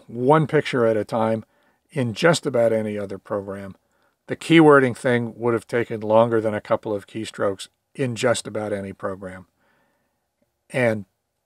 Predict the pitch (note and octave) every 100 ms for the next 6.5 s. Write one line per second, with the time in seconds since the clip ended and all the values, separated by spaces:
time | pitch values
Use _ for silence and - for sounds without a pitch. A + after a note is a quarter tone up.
0 | _ - C#3+ - B2+ A2+ A2 G2 F#2+ G2+
1 | F#2+ F2+ _ _ _ - A#2+ A2+ A#2 G#2
2 | G#2 - A#2 C3 C3 A2+ - G2 F#2 -
3 | - _ _ _ _ _ - A2+ G2+ -
4 | C#3 B2 A#2 - A2 G2+ G2 G2 - _
5 | _ _ _ _ - B2 A2+ G#2 G2 F2+
6 | F2 - - E2+ -